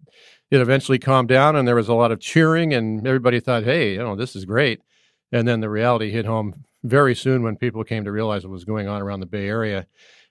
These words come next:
Uh, we had, uh, several people on the field talking to players, and I took it upon myself to, um, get back to the Chronicle office and transport a couple of very, uh,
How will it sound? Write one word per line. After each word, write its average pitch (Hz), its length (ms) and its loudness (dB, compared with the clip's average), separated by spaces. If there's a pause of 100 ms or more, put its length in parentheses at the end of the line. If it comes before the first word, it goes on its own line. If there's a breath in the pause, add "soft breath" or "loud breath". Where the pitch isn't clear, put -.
Uh, 110 200 0
we 147 160 2
had, 151 300 4
uh, 120 240 2
several 143 340 2
people 127 420 0
on 135 200 2
the 123 80 0
field 135 360 2
talking 127 300 2
to 110 80 -4
players, 127 440 2
and 113 120 -2
I 117 140 0
took 139 180 -4
it 123 80 -4
upon 120 240 -2
myself 117 520 -2
to, 107 300 -2
um, 101 280 -4 (380 soft breath)
get 123 180 2
back 123 200 4
to 127 60 -4
the 113 100 -6
Chronicle 139 440 0
office 120 480 0
and 123 340 -2
transport 131 540 -2
a 117 40 -4
couple 123 280 -2
of 110 120 -2
very, 123 400 0
uh, 110 280 0